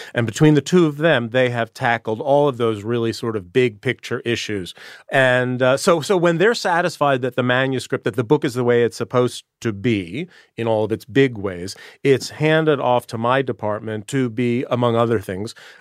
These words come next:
uh, copy edited. And so copy editing is a sort of nuclear level attention to details that,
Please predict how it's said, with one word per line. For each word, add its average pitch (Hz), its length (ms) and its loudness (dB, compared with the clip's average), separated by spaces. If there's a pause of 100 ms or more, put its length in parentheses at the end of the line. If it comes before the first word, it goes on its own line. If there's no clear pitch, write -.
uh, 117 220 4
copy 143 440 0
edited. 80 500 -16
And 123 180 -4
so 135 240 2
copy 190 460 2
editing 123 500 -2
is 123 420 -2
a 120 120 -4
sort 120 280 -4
of 113 140 -4 (320)
nuclear 143 720 4
level 120 480 2
attention 127 640 -4
to 117 120 -10
details 110 680 -4
that, 113 180 -4